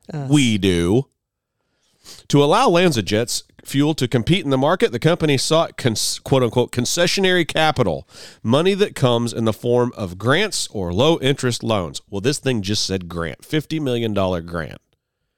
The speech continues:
Speaker 2: This battle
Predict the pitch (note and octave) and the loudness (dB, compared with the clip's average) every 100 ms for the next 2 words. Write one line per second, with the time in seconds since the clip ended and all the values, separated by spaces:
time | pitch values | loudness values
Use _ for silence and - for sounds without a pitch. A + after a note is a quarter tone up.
0 | _ _ _ _ _ _ - - - _ | _ _ _ _ _ _ -20 -20 -20 _
1 | _ _ _ _ - C3 F3+ G#3+ - - | _ _ _ _ -8 2 4 4 2 -4
2 | - A2+ G#2+ C3+ A#2+ A2 G2+ G#2 | -8 -6 -2 2 2 4 2 -2